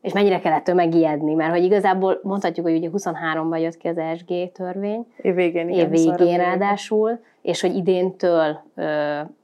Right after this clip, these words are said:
Speaker 1: kötelezettek adatot gyűjteni egyes nagyvállalat-, nem egyes nagyvállalatok, hanem hát
Speaker 2: A nagyvállalatok,
Speaker 1: a nagyvállalatok,
Speaker 2: szerintem ez,
Speaker 1: röviden,
Speaker 2: igen, igen.
Speaker 1: mit definiálhatunk is egyébként, hogyha, hogyha lehet.
Speaker 2: Szívesen, persze.
Speaker 1: És, ö, tehát, hogy igazából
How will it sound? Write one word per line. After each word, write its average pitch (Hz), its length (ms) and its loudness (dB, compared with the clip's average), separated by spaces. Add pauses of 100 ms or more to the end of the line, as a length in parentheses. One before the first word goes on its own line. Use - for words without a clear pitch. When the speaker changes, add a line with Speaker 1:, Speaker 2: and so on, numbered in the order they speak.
(140)
Speaker 1:
kötelezettek 156 1120 -4
adatot 156 460 -4
gyűjteni 170 640 -4
egyes 160 460 -8
nagyvállalat-, 156 720 -8
nem 175 160 -4
egyes 156 280 -8
nagyvállalatok, 185 460 -8
hanem 170 380 -10
hát - 240 -12
Speaker 2:
A 262 100 2
nagyvállalatok, 170 680 4
Speaker 1:
a - 20 4
nagyvállalatok, 175 640 4
Speaker 2:
szerintem 170 200 0
ez, 175 40 4
Speaker 1:
röviden, 190 380 2
Speaker 2:
igen, 269 200 -6
igen. 175 220 -2
Speaker 1:
mit 185 120 2
definiálhatunk 175 720 -2
is 185 120 -8
egyébként, 185 460 -6
hogyha, 170 500 -6
hogyha 180 280 -8
lehet. 190 380 -6
Speaker 2:
Szívesen, 185 520 -4
persze. - 400 -14
Speaker 1:
És, 185 400 -4
ö, 190 60 0 (480)
tehát, 175 140 -6
hogy 180 140 -2
igazából 185 800 0